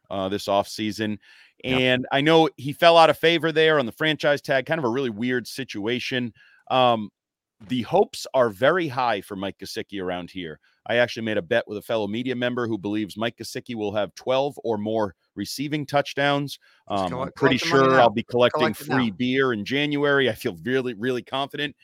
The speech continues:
Speaker 1: But he was in, in camp, people were referring to him as a unicorn and a matchup nightmare and all these things.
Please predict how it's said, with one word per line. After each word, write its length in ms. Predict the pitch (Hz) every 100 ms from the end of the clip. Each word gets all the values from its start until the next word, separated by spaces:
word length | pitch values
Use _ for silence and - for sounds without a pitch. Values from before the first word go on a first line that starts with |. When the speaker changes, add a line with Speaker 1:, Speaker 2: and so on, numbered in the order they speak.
| _ _ -
Speaker 1:
But 200 | 160 151 _ _
he 100 | 165
was 160 | 160 -
in, 160 | 156 147
in 240 | 151 139
camp, 380 | - 180 208 -
people 220 | 190 151
were 140 | 147
referring 360 | 127 - 151 139
to 100 | 143
him 80 | 131
as 140 | 113
a 80 | 98
unicorn 880 | 90 135 190 180 - 165 165 160 156
and 140 | 120
a 60 | 98
matchup 520 | 90 135 175 - 160 -
nightmare 640 | 120 151 160 143 151 147
and 80 | 143
all 160 | 180 180
these 200 | 180 -
things. 440 | 170 160 165 147